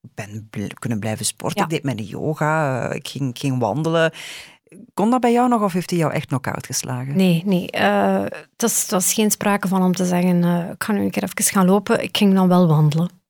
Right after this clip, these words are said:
Speaker 1: Ja,
Speaker 2: Ja.
Speaker 1: maar je bent wel blijven buiten komen.
Speaker 2: Ja, toch zoveel mogelijk.
Speaker 1: Ja,
Speaker 2: Ja.
Speaker 1: ja.
Speaker 2: Ja, soms was het makkelijker om te zeggen, "Pff, nee, echt
Speaker 1: Mm,
Speaker 2: niet."
Speaker 1: mm. Zeg, maar je zit er nu eigenlijk nog middenin, hè? Wat, wat, wat is het laatste dat je gedaan hebt?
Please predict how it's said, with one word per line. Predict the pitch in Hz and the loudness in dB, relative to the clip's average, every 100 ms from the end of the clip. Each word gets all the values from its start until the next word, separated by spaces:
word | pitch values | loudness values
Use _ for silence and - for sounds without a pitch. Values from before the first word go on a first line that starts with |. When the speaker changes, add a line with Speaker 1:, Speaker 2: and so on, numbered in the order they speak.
| _ | _
Speaker 1:
Ja, | 165 147 | -2 -2
Speaker 2:
Ja. | 180 | -2
Speaker 1:
maar | 170 | -6
je | 165 | -2
bent | 185 | 0
wel | 202 220 | 2 2
blijven | 170 147 131 | 2 0 0
buiten | 101 85 - | -4 -6 -10
komen. | 110 101 | -10 -4
Speaker 2:
Ja, | 107 - - _ _ - | -2 -2 -6 _ _ -2
toch | 254 | 0
zoveel | - 208 202 190 | 0 0 2 2
mogelijk. | 190 190 - 214 - - - _ | 0 -4 -6 -12 -10 -12 -12 _
Speaker 1:
Ja, | 170 | -4
Speaker 2:
Ja. | 160 - - _ | -4 -4 -12 _
Speaker 1:
ja. | 165 156 _ _ _ - | -10 -10 _ _ _ -6
Speaker 2:
Ja, | 127 - - | 0 0 2
soms | - 262 | 2 4
was | 220 180 | 4 2
het | 185 | 2
makkelijker | 165 180 175 180 185 | 0 -4 -4 -4 -4
om | |
te | 185 190 | -4 -6
zeggen, | 196 190 190 175 _ | -6 -8 -10 -14 _
"Pff, | - - - - | -20 -18 -20 -20
nee, | _ _ _ 226 | _ _ _ -10
echt | 160 | -8
Speaker 1:
Mm, | 147 | -6
Speaker 2:
niet." | 147 - _ - | -6 -10 _ -12
Speaker 1:
mm. | 151 160 - - _ _ - - - | -10 -10 -14 -20 _ _ -14 -14 -4
Zeg, | 196 | -2
maar | 170 | 0
je | 175 | 2
zit | 160 165 | 0 0
er | |
nu | 151 | 0
eigenlijk | 180 160 156 - | 0 -2 -2 -2
nog | 147 - | -4 -2
middenin, | 143 127 135 139 | -2 -2 -2 -2
hè? | 131 | -4
Wat, | 151 - | -6 -10
wat, | - 147 _ _ | -10 -10 _ _
wat | 180 180 | -6 -4
is | 180 | -4
het | |
laatste | 170 175 220 226 | -2 -4 -4 -6
dat | 220 | -4
je | 220 | -4
gedaan | 214 202 220 | -4 -6 -4
hebt? | 240 _ - | -6 _ -20